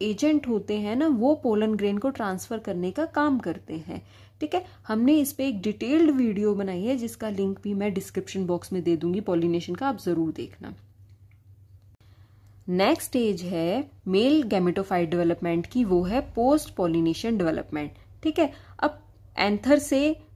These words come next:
पोलन ग्रेन बाहर आ गया, उसका पॉलिनेशन हो गया। पॉलिनेशन के बाद क्या हुआ? ये है फीमेल रिप्रोडक्टिव पार्ट और पोलन ग्रेन पहुंच गया है स्टिग्मा पे, ठीक है? स्टिग्मा पर पहुंचने के बाद क्या हुआ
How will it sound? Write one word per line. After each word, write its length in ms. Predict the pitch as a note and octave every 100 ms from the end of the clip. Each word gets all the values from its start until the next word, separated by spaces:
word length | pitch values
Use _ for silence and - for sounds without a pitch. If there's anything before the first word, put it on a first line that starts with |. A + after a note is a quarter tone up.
| -
पोलन 360 | G3 G3 G#3+
ग्रेन 300 | F#3+ G#3 G#3 F#3
बाहर 320 | F#3 F#3+ F#3+
आ 120 | F#3+
गया, 340 | F3+ F#3+ F#3+ G3+ - - - -
उसका 400 | A3 - B3 A3+
पॉलिनेशन 760 | A3 F3+ F3 G#3+ A3 G#3+ A3+
हो 180 | G#3+ G3+
गया। 300 | F#3+ G3+ G3+ G#3 - -
पॉलिनेशन 600 | G#3+ G#3 A3+ A#3 A#3+ C4
के 120 | C4 C4+
बाद 260 | A#3 A#3+ -
क्या 140 | A#3+ A#3+
हुआ? 420 | A#3 G#3 A#3+ D4+ - _ -
ये 120 | G#3
है 160 | A#3 D4+
फीमेल 500 | D#4 G#3+ G3+ G3 G#3
रिप्रोडक्टिव 640 | G#3 G3+ F3+ F3+ - G3 F#3 G3
पार्ट 280 | G3 C#4 -
और 240 | A3 G3+ A3
पोलन 380 | A3 C4 D4
ग्रेन 260 | G#3 G3+ G#3+
पहुंच 360 | G#3 F#3 F3+ -
गया 140 | F3+
है 160 | G3+ D4
स्टिग्मा 500 | - - G3+ E3+ D#3 -
पे, 140 | - - - _ - - -
ठीक 140 | B3+
है? 140 | E4+ E4+ - - - -
स्टिग्मा 500 | - D4 C#4 D#4+ G4
पर 220 | F4 D#4
पहुंचने 540 | - A#3+ G#3+ A3 A3+ A#3+
के 140 | B3
बाद 320 | G3+ F#3+ F#3 -
क्या 160 | F#3+ F#3
हुआ 560 | F3+ E3+ E3 D#3+ F3